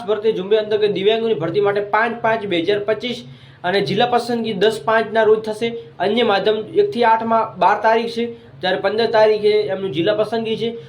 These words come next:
ગુજરાતી માધ્યમ એકથી પાંચમાં સત્તર પાંચ બે હજાર પચીસ છે, અહીંયા તમને જોવા મળી રહ્યું છે, જે બાવીસ પાંચ બે હજાર પચીસના રોજ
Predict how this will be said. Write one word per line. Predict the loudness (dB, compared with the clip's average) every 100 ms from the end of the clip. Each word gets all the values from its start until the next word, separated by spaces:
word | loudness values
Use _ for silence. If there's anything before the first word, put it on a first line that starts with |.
| -10
ગુજરાતી | -4 0 2 2
માધ્યમ | 0 0 2 2
એકથી | 2 0 0
પાંચમાં | 2 2 2 -2
સત્તર | 0 -2 -2
પાંચ | 0 0 0 0
બે | -2
હજાર | 2 2
પચીસ | 0 -2 -4
છે, | -4 -2
અહીંયા | 0 0
તમને | 0 -2
જોવા | -2
મળી | 2 2
રહ્યું | 2
છે, | -4
જે | -4 -2
બાવીસ | 2 2 0 -2
પાંચ | -2 -2
બે | 0 0
હજાર | 2
પચીસના | 0 -4 -4 2
રોજ | 4 2